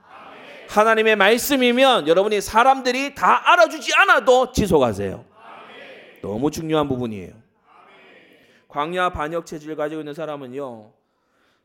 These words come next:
다수를 따라갔어요. 여론을 살폈어요. 경험을 우선시했어요. 소문을 믿고 따라가는 거 있죠.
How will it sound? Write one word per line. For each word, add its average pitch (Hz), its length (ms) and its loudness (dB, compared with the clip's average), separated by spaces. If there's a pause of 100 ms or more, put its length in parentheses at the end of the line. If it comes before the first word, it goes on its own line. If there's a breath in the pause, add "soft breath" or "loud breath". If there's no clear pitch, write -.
(200)
다수를 196 540 -8
따라갔어요. 151 840 -12 (180)
여론을 180 440 0
살폈어요. 147 880 -14
경험을 226 600 -2
우선시했어요. 180 880 -8
소문을 233 720 -4
믿고 247 280 -8
따라가는 220 480 -2
거 226 100 -2
있죠. 214 540 -2